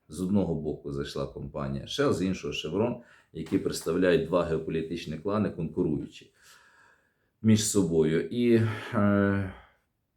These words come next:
від перших днів Майдану, коли, а, с-, я уважно слідкував, хоча я поїхав тоді в Індію, мені подарували, е, поїздку на,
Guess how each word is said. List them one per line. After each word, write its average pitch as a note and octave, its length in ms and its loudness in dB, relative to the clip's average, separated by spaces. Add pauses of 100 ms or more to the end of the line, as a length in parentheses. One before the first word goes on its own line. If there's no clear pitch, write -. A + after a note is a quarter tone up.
від C3+ 260 2
перших A2 320 0
днів G#2 140 4
Майдану, G2+ 580 -2
коли, D#2 300 -2
а, D2+ 480 -4 (600)
с-, - 760 -14
я D#2+ 140 2
уважно F2 440 0
слідкував, F#2+ 480 -4
хоча - 220 -6
я C#2+ 80 -2
поїхав D2 360 -6
тоді D2 220 -6
в D#2+ 40 -4
Індію, A2 320 -4
мені D#2 180 -4
подарували, D2 600 -4 (680)
е, - 80 -16 (380)
поїздку E2+ 580 -4
на, D2 460 -4